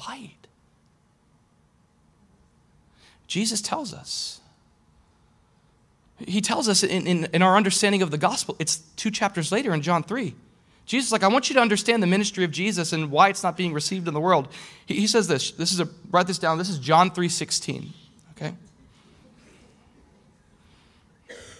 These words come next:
"For God so loved the world," seeing it in the dark state it was in, "that he gave his only begotten Son, the light of the world,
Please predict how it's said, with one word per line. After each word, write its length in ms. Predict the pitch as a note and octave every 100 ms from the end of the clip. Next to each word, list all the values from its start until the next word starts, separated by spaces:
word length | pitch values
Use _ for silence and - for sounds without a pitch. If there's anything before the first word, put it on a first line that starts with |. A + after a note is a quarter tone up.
| G#4 - - D#4+ - G3+ - _ _ _ _ _ _ _ _ _ _
"For 180 | - D#3
God 340 | D3+ F3+ G3
so 180 | - F#3
loved 240 | D#3+ D3+
the 80 | D3
world," 400 | C3+ C3 - - - - _ - _ _ _ _ _ _ _ _
seeing 340 | - E3 E3
it 100 | D3+
in 40 | C#3+
the 80 |
dark 240 | B2+ C3+ C3
state 240 | - B2+
it 60 | B2
was 160 | B2
in, 160 | A#2+ B2+
"that 120 | A#2+
he 100 | B2
gave 400 | - A#2+ A#2 A#2+
his 120 | A#2
only 220 | A2+ B2 A#2+
begotten 400 | G#2+ A#2 - A#2
Son, 320 | - - F#2+
the 80 | G#2
light 220 | G2+ G#2+
of 80 | G#2+
the 60 |
world, 340 | A#2 G#2 -